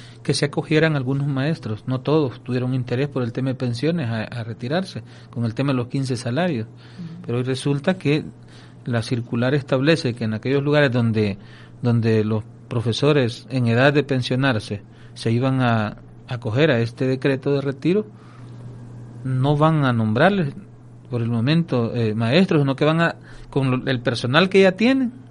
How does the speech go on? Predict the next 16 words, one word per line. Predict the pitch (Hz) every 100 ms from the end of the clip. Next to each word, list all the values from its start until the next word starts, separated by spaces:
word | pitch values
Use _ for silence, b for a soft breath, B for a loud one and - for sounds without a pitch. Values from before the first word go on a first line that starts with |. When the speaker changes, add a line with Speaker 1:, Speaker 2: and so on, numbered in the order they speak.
| -
Speaker 1:
van | 135 151 160
a | 143
tener | 135 147
que | 139
atender | 123 123 139 131
a |
la | 120
población | 120 113 107 131
estudiantil. | 120 117 113 110 113 196 - B B
O |
sea, | 127 123
prácticamente | 139 151 151 165 170 185 -
quedan | 156 156 151
congeladas | 139 123 120 120 208 185
las | 180
plazas. | 196 220 220